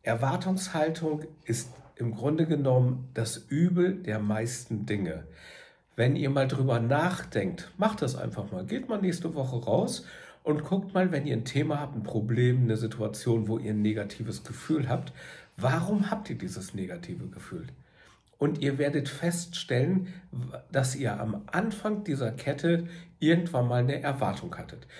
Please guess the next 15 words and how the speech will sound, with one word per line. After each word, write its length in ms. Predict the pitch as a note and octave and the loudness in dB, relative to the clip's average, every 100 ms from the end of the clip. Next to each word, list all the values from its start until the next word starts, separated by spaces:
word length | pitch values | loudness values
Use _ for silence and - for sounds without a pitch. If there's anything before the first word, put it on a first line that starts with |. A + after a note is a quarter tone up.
| - - | -14 -6
Ich 100 | F#3 | -2
gebe 160 | C4+ | 2
mal 120 | G#3+ | 2
noch 180 | G#3 F#3+ | 4 4
mal 140 | F3+ D#3+ | 4 2
ein 80 | |
anderes 420 | D3 B2+ B2+ - - | 2 2 2 0 -2
Beispiel 320 | F#2 - - | -4 -6 -10
dafür. 300 | - - - - - _ - - - - | -10 -10 -10 -14 -20 _ -20 -20 -20 -12
Zum 140 | - F#3 | 2 4
Beispiel, 300 | - - - - - - - - - _ - | 4 -2 -10 -16 -18 -18 -20 -20 -20 _ 2
ein, 440 | B2+ B2+ C3 C3 | 6 8 8 6
ähm, 880 | C3 C3 B2 A#2+ B2+ A#2+ B2 B2+ - - - - - _ _ _ _ - - - - - | 4 2 2 4 4 4 2 -2 -6 -14 -20 -20 -20 _ _ _ _ -20 -20 -20 -20 -2
irgendein 380 | A3+ A#3+ C#3 C3 | 2 6 8 10
Mann 300 | E3 C#4 | 8 8